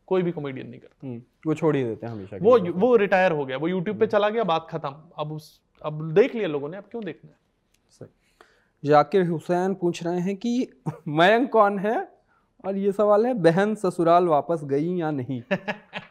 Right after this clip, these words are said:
Speaker 1: अ, मयंक, देखो, हर ऑफिस में एक बंदा मिल जाएगा, हर ऑफिस में तुम्हारा एक दोस्त होता है जो, और सबने यही बोला कि यार भाई, हमारे ऑफिस में भी है ये।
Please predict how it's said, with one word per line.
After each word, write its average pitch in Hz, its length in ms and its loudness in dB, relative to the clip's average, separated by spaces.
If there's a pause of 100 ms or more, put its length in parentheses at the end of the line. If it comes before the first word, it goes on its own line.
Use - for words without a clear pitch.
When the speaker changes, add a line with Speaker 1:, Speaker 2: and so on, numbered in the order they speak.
(800)
Speaker 1:
अ, 139 540 -12
मयंक, 202 380 0
देखो, 208 240 2
हर 185 180 4
ऑफिस 160 360 0
में 156 160 -4
एक 147 140 -6
बंदा 147 260 -2
मिल 147 220 -4
जाएगा, 170 240 -2
हर 220 180 4
ऑफिस 196 340 -2
में 180 120 -8
तुम्हारा 160 280 -2
एक 151 160 -2
दोस्त 160 260 -4
होता 156 200 -2
है 185 120 2
जो, 196 340 2 (320)
और 185 80 4
सबने 262 260 2
यही 254 80 4
बोला 202 240 6
कि 196 180 0
यार 196 140 4
भाई, 180 220 2
हमारे 160 400 0
ऑफिस 165 260 -2
में 165 160 -4
भी 160 100 2
है 143 180 -4
ये। 135 220 -12